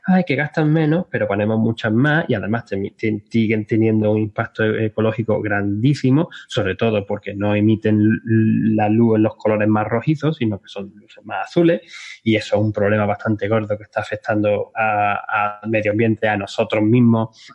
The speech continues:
y, y, y a todo. Y, y conectando también por-, porque tenemos el problema de verdad, en serio, del cambio climático, que esto nos está viniendo encima y que esto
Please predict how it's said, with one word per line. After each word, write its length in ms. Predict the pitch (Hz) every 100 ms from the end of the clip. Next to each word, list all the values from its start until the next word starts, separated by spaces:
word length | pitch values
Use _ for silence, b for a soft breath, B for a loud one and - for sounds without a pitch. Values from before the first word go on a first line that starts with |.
| B _
y, 720 | 120 110 110 110 113 113 110 113
y, 40 |
y 40 | 110
a 100 | 107
todo. 380 | 160 165 - _ _ _ _ _ - B B B B _
Y, 540 | 156 165 175 180 180 147
y 80 | 147
conectando 640 | 156 135 110 123 123 139
también 340 | 143 139 135
por-, 220 | 156 160 -
porque 420 | 127 - 107 104
tenemos 400 | - 104 110 113
el 80 | 160
problema 480 | - 120 98 104 131
de 100 | 147
verdad, 340 | 107 98 98
en 120 | 123 151
serio, 380 | - 98 117
del 160 | 180 151
cambio 280 | 101 101 107
climático, 600 | 131 107 143 - - _
que 100 | -
esto 180 | - 110
nos 60 | 107
está 120 | 104
viniendo 220 | 107 110
encima 360 | 107 123 127 -
y 100 | 131
que 200 | - -
esto 460 | 123 - - -